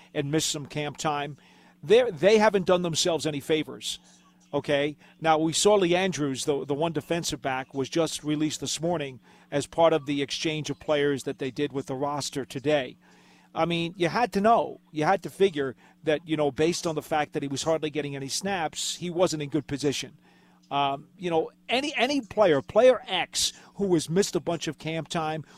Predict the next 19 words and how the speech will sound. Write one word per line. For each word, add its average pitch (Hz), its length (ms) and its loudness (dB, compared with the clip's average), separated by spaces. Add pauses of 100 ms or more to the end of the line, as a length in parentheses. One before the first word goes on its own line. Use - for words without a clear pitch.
(120)
who, 165 280 0 (140)
who 170 160 -6
the 147 140 -6
team 190 320 -6
does 156 200 -2
not 156 200 -4
have 160 180 -4
a 147 60 -2
lot 147 340 -2
invested 139 640 -2
in, 180 280 -4 (440)
you 175 100 0
have 233 320 -2
to 202 100 0
know 160 380 2
that 139 180 -4
because 175 420 -4
of 147 100 -6
availability 180 920 0